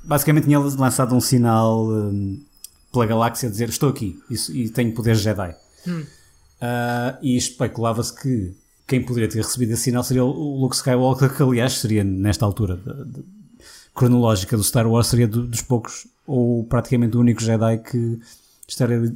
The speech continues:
Speaker 1: ali, ali disponível para receber esse, esse sinal. Não houve-, não haveria ali muito mais gente. Estivemos com a Ahsoka Tano, ah, há, há três episódios, se não me engano,
Speaker 2: Uhum.
Speaker 1: e ela decidiu que não ia, não podia ficar com ele. Portanto,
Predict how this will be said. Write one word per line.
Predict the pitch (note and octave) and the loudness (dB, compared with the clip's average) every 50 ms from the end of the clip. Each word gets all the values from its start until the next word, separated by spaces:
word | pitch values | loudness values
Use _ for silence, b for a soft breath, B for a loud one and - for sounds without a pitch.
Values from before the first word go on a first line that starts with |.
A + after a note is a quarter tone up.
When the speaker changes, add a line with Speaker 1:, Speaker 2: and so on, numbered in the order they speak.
| - - | -2 0
Speaker 1:
ali, | B2 A2+ A#2 A#2 C3+ - | 2 4 4 4 2 2
ali | C3 A2+ A#2+ A#2 | 4 4 4 4
disponível | A2+ - - - A#2+ A2+ A2+ A2+ A#2 A2 | 2 2 2 4 6 6 6 4 2 2
para | - A#2 | 2 0
receber | A2+ - - - A#2 A#2+ A#2 A2+ | 0 0 -4 -4 0 0 2 2
esse, | A2+ A2 - - - | 0 0 -4 -4 -4
esse | C3 C3 - | -4 -2 0
sinal. | - D3 C3+ B2 G#2 - - _ _ _ _ _ - - | 0 2 2 0 0 -4 -8 _ _ _ _ _ -4 0
Não | A2+ A2+ | 2 2
houve-, | G#2+ G2 G2 G#2+ A2+ B2+ D3+ A#2+ | 2 2 2 0 0 0 0 0
não | G#2 A2+ | 2 2
haveria | A2 G2 G#2 G2+ G#2+ | 2 2 2 0 0
ali | G#2 G2+ G#2 | 2 2 0
muito | G#2 - - | 0 -2 0
mais | B2 A#2 G#2+ | 0 2 2
gente. | A2 G#2 F#2 - B B B B | 2 0 -2 -4 B B B B
Estivemos | B - - B2+ A2 B2 A2+ A2 - | B -4 -2 0 0 0 0 -2 -4
com | - - A#2+ A2 A2 | -2 -2 0 0 2
a | G#2+ | 0
Ahsoka | G#2+ - B2+ A#2 - A#2+ | 0 0 0 0 0 0
Tano, | - B2+ A2 G#2+ G#2 - B B B B B B B B B B | 2 2 2 2 2 0 B B B B B B B B B B
ah, | B2+ A#2+ A#2+ B2 C3 B2+ A#2+ A2+ A2+ A2 G#2 G#2 A2 B2+ - | -2 0 0 0 0 0 0 0 0 0 -2 -4 -6 -6 -6
há, | B2 A#2 A2 A#2 | -6 -6 -6 -6
há | - - _ _ _ _ _ _ | -8 -12 _ _ _ _ _ _
três | - A#2+ A#2+ C#3 E3 D#3 | -4 0 2 2 2 0
episódios, | C#3+ D3 - C3+ B2+ D3+ D#3+ E3 D3+ | -2 -2 -2 0 0 0 0 -2 -2
se | - | -2
não | C#3+ C#3 | 0 0
me | D3 | 0
engano, | D#3 F3 G3 G#3 - - B B B | 0 0 -2 -4 -8 -18 B B B
Speaker 2:
Uhum. | G#3+ E3+ D#3+ D3+ D#3+ D#3+ | -8 -6 -6 -6 -4 -2
Speaker 1:
e | A#2 A#2+ | 2 2
ela | B2+ C3 C3 C3+ C3+ C#3 D3 D#3+ D#3 E3 D#3 D3 B2+ - | 4 4 4 4 4 2 2 0 -4 -8 -10 -10 -8 -4
decidiu | - D3 C3 B2 C#3+ C3+ | 0 0 2 4 2 2
que | C3+ - | 2 2
não | C3+ C3 C#3 C3+ B2+ | 2 2 4 4 2
ia, | B2+ B2+ C#3+ | 2 2 2
não | B2+ B2 | 2 0
podia | A2+ B2+ A#2+ A#2 | 0 0 -2 -2
ficar | - - B2 | 0 -2 -2
com | G#2+ - G#2+ | -2 -2 -4
ele. | F#2 F2+ | -4 -4
Portanto, | F2+ - - - B2 A2+ A2 - - | -8 -12 -8 -6 -4 -4 -4 -6 -10